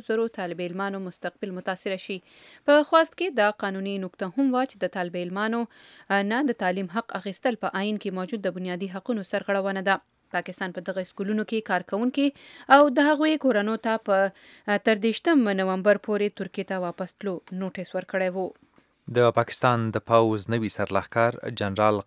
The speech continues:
Speaker 2: قمر جاوید باجوا نن په رسمي توګه خپله دنده پیل کړه. نوي سرلښکر ته د دندې د سپارلو په وخت کې تلونکي پوځي مشر جنرال راحیل شریف ویلي، د ترهګرۍ پر ضد جګړه کامیابه شوې ده، خو وایي چې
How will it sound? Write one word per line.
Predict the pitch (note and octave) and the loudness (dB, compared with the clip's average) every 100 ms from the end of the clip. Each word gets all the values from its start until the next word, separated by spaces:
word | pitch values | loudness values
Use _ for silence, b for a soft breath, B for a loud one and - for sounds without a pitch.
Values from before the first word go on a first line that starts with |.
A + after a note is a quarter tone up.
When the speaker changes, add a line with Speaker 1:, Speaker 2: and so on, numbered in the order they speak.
| - | -6
Speaker 2:
قمر | G2+ G2 F#2+ | -4 -4 -2
جاوید | F#2 F#2+ E2 | -2 -4 -2
باجوا | F2 D#2 G2 B2 C#3 - G2+ G#2+ | -2 0 2 2 0 -8 -6 -2
نن | C3+ D3 - | 0 -2 -2
په | A2 G#2+ | -2 -2
رسمي | G#2 - C#3+ | -2 -4 -6
توګه | F#2+ E2+ | -6 -6
خپله | - F#2 F2 | -6 -6 -4
دنده | F2 E2+ D#2+ | -6 -6 -6
پیل | D#2+ - | -6 -4
کړه. | E2 B B B B B G#2+ | -6 B B B B B -6
نوي | G#2 G2 F#2+ | -2 -2 -2
سرلښکر | G2 F#2 - - G2+ - | -2 -2 -4 -2 -2 -2
ته | F#2+ F2+ | -2 -2
د | E2 | -4
دندې | G2 F2+ E2+ | -4 -4 -6
د | F2 | -8
سپارلو | - F#2+ F2+ F2 F#2+ | -6 -6 -6 -8 -2
په | G#2 | -2
وخت | G#2+ - | -2 -4
کې | C3 D3 - - | -4 -4 -8 -4
تلونکي | D#3+ E3 - F#2+ | -2 0 -2 -4
پوځي | F2+ F#2+ F2+ | -6 -4 -4
مشر | - A#2 A2 | -2 -2 -2
جنرال | F#2 F2+ F#2 F2+ | -4 -2 -2 -2
راحیل | F2 G2+ - | -4 -6 -4
شریف | F#2 G2 - | -6 -4 -4
ویلي، | F#2+ A2 D#3+ b b b - G#2 | -4 -2 -6 b b b -8 -6
د | F#2+ | -2
ترهګرۍ | F#2+ F2+ G2 G2 - | -4 -2 -2 -2 -4
پر | F#2 E2 | -6 -4
ضد | G2 E2 | -4 -2
جګړه | F2+ F#2+ G#2+ - | -2 0 -2 -2
کامیابه | F2+ F2+ F2+ F2+ | -4 -2 -4 -2
شوې | C3+ D3 D3 | -2 0 0
ده، | C3+ | 0
خو | C3 C3 | 0 2
وایي | C#3 | 0
چې | - | 0